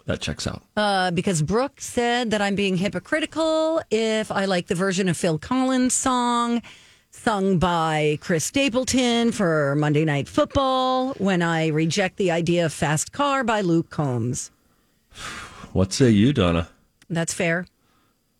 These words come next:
Speaker 2: But Chris Stapleton is an exception. I love everything he does. I
Speaker 1: Sure.
Speaker 2: can't lie.
Speaker 1: You were upset that Luke Combs was a man who covered Tracy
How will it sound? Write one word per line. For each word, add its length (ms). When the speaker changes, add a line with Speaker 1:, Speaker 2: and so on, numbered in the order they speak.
Speaker 2:
But 600
Chris 240
Stapleton 540
is 140
an 80
exception. 680
I 120
love 420
everything 540
he 100
does. 500
I 320
Speaker 1:
Sure. 140
Speaker 2:
can't 280
lie. 520
Speaker 1:
You 200
were 120
upset 400
that 180
Luke 240
Combs 380
was 140
a 80
man 560
who 240
covered 360
Tracy 560